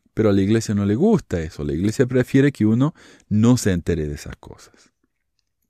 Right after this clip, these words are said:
Tal elección forzada o coerción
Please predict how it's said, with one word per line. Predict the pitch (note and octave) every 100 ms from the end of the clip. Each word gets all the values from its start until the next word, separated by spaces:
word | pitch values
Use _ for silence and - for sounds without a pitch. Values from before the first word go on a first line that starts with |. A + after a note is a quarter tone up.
| _ _ _ _ _ _ _ - - - - -
Tal | D#3+ F#3
elección | D3+ A2+ - D3+ C3+
forzada | - F#2 G2+ - C#3 G#2+ B2 -
o | F#2+
coerción | - D#2 D2 F#2 - C3+ G#2+